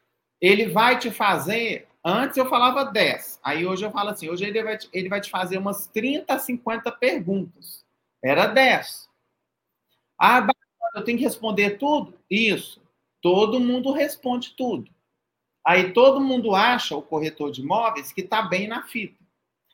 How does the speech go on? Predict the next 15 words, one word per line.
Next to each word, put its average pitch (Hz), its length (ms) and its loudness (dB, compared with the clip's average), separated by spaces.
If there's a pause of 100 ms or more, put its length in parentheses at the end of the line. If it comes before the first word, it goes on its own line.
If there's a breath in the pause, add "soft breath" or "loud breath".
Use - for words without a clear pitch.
(200)
Aí 131 160 2
eu 170 120 0
faço 190 280 0
uma 214 120 -2
ressalva. 220 720 2 (400)
Isso 180 300 -2
não 262 200 0
é 302 60 0
banho 247 280 0
de 240 80 0
água 233 200 -2
fria, 190 340 -4
isso 175 140 -4
é 190 60 2
realidade. 190 720 -2